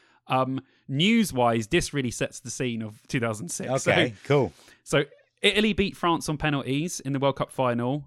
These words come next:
Speaker 1: Zidane got sent off for the famous headbutt.
Speaker 2: Mm.
Speaker 1: So that's a classic football moment.
Speaker 2: Yeah.
Speaker 1: Um, Steve Irwin
Speaker 2: <clears throat>
Speaker 1: is killed by a stingray. Yes, it was that long ago that he died, <laughs> which is madness.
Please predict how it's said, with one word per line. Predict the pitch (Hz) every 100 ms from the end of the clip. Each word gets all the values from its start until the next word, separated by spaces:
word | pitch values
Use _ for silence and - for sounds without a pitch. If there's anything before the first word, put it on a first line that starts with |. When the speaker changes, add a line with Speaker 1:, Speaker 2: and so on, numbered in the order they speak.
| -
Speaker 1:
Zidane | 123 127 156 160
got | 147 -
sent | - 139 131
off | 131 131
for | - - 127
the | 117
famous | - 135 123 120 -
headbutt. | - 139 107 123 135 - _ _ 113
Speaker 2:
Mm. |
Speaker 1:
So | 110 113 110 - _
that's | - 127 - - -
a | 113
classic | - - 135 131 - - 113 -
football | - 123 120 117
moment. | 117 113 107 120 123
Speaker 2:
Yeah. | 92 80 73 - -
Speaker 1:
Um, | 127 131 131 - _ _ _ -
Steve | - 175 185 -
Irwin | 165 170 175 180 196 190
Speaker 2:
<clears throat> | -
Speaker 1:
is | 123
killed | - 165 160 165 -
by | 147
a | 135
stingray. | - 160 151 147 151 170 - _ _
Yes, | 135 151 -
it | 135
was | 135 117
that | 104 127 135 -
long | 135 139
ago | 135 135 143 147
that | 131
he | 120 123
died, | 123 131 127 147 - -
<laughs> | _
which | 127 -
is | 113 - _ _ 120 120 120 120
madness. | 123 127 - 123 143 - -